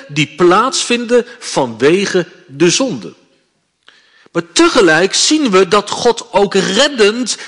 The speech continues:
met de mens omgaat. Diezelfde hoofdstukken, Genesis drie, de moederbelofte. Genesis vier, dat na de dood van Abel Seth wordt geboren.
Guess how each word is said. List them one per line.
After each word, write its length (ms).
met 380
de 100
mens 320
omgaat. 720
Diezelfde 480
hoofdstukken, 540
Genesis 500
drie, 360
de 100
moederbelofte. 800
Genesis 560
vier, 480
dat 200
na 280
de 160
dood 340
van 200
Abel 480
Seth 400
wordt 240
geboren. 540